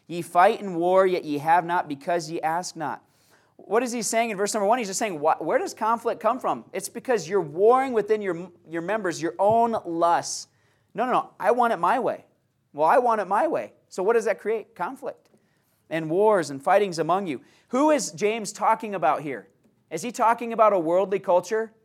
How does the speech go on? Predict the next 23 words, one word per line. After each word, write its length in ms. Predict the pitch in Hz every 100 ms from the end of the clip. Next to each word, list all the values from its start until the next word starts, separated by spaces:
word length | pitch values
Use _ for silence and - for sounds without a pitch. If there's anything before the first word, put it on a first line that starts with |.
| _ _ _ _ _ _ _ _ _ _
The 100 | 180
context 560 | 180 220 277 294 -
of 60 | 226
the 80 | 180
book 240 | 165 208
of 80 | 165
James 320 | 151 202 202
is 80 | 151
he's 160 | 175 -
talking 380 | 175 208 208
to 120 | - 180
believers. 680 | 165 160 180 143 104 - - _ _ _ _ _ _ _ _ _ _ _ -
And 140 | 175
he's 140 | 180
asking 380 | 180 196 - 226
believers, 460 | 185 175 208 202 139
"Why 220 | 156 202
do 80 | 214
you 100 | 220
have 220 | 208 -
conflicts 500 | 190 208 254 190 -
among 280 | 160 160 214
yourselves?" 600 | 190 - 139 98 -